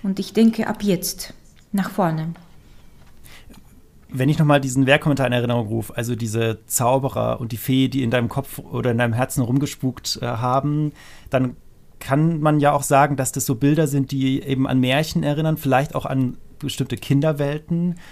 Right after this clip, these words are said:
Speaker 2: Würdest du für dich sagen, dass es dir ganz wichtig ist, beim Musizieren den Zugang nicht zu verlieren zu dieser grenzenlosen Fantasiewelt, die ja oft Kinder mitbringen und die auch vielleicht rei-, einzubauen in die Stücke, die du komponierst oder dich inspirieren lassen davon, auch in der Art und Weise, wie du spielst?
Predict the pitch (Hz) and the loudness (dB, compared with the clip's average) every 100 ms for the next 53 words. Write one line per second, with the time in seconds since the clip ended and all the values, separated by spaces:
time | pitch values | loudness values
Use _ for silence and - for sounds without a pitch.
0 | - - 131 147 143 - 139 143 - 143 | -18 -4 -2 -2 -4 -4 -6 -4 2 2
1 | 143 143 139 - 139 143 131 123 123 147 | 2 0 -2 -4 -6 -2 -2 -2 -4 -4
2 | - 170 139 131 - - 135 131 135 127 | -4 -4 -4 -4 -4 -2 0 2 2 0
3 | 131 - 143 147 139 - 135 120 - 156 | -4 -4 -2 0 0 -2 -4 -4 -2 0
4 | 135 131 135 - 131 127 131 147 120 - | 2 0 -2 -6 -4 -2 0 0 0 -2
5 | 127 120 117 123 123 120 - - - 143 | -4 -4 0 2 2 0 -6 -14 -2 0
6 | 151 147 135 135 135 131 - 135 131 117 | 2 2 4 2 2 0 0 -2 -2 -2
7 | 135 151 123 123 123 - 135 131 127 123 | 0 0 0 0 -4 -8 -4 2 2 2
8 | 139 - 160 151 123 156 - - 117 123 | -2 0 2 4 4 2 -2 -4 -2 0
9 | 143 160 160 - - - 135 135 123 - | -2 -4 -8 -14 -8 -4 -2 0 0 0
10 | 127 123 120 127 117 - 135 160 151 131 | 0 2 0 -6 -8 0 0 2 0 4
11 | 120 120 117 123 117 - 123 127 120 127 | 6 6 2 -2 -4 -6 -4 -4 -2 -2
12 | 120 113 131 151 - 123 120 120 - - | 0 0 0 -2 -4 -4 -2 -2 -6 -10
13 | - - - 123 135 143 117 117 110 - | -10 -8 -4 0 4 4 2 -2 -4 -4
14 | 113 113 113 - - - 123 127 127 127 | -4 -2 -4 -6 -20 -8 -2 0 2 2
15 | 120 117 170 - - 107 101 - - | 0 0 -2 -4 -6 -6 -6 -10 -18